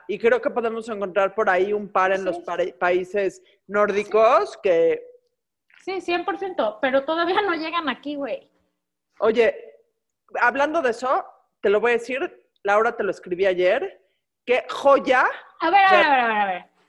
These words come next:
Speaker 2: ¿No que tú no texteabas sola entre ustedes dos?
Speaker 1: Sí, sí texteo, le puse gran artículo ayer.
Speaker 2: <laughs> Pinche Daiva, no vuelvas a chillar de eso, güey.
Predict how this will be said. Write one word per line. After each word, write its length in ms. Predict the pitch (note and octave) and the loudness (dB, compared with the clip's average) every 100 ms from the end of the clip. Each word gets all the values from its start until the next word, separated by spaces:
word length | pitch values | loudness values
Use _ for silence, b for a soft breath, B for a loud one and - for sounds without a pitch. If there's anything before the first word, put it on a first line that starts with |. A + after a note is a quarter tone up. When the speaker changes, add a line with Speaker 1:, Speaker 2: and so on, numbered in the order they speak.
| _ _ _ _ _ _ _ | _ _ _ _ _ _ _
Speaker 2:
¿No 260 | B3+ C#4 D#4+ | -8 -6 -4
que 120 | G4+ | -6
tú 160 | G4+ E4+ | -4 -4
no 180 | E4+ E4+ | -4 -4
texteabas 580 | D#4 - C#4 C4+ C#4+ - | -6 -2 0 0 -2 -2
sola 320 | C#4 C4+ C#4 | -2 0 -2
entre 220 | C4+ A#3 | -4 -10
ustedes 260 | - C4+ B3+ | -6 -4 -2
dos? 160 | D#4 | -6
Speaker 1:
Sí, 120 | E4+ F4 | -6 -10
sí 100 | F#4+ | -4
texteo, 500 | G4+ G4 F4+ C#4 A3 | -6 -2 2 4 4
le 120 | G#3+ | 0
puse 260 | A3+ - C4 | -4 -4 0
gran 260 | B3+ B3+ | 2 0
artículo 480 | C4 C#4+ C#4+ - A3+ | -2 -6 -8 -4 0
ayer. 380 | G3 F#3+ D#3+ B2+ - | 2 2 0 -8 -16
Speaker 2:
<laughs> 120 | F#4+ F#4+ | -10 -8
Pinche 260 | F#4+ G#4 A#4 | -6 -2 0
Daiva, 240 | F#4+ D#4+ C#4 | 2 2 2
no 160 | D4 | 0
vuelvas 280 | F4 G4+ A4 | -2 -2 -4
a 100 | F#4 | -6
chillar 460 | - C#4 C#4 C#4 D4 | -4 -2 0 0 0
de 180 | D4+ D4+ | 0 0
eso, 280 | D#4 G3+ F3 | -2 -6 -4
güey. 200 | F3+ | -2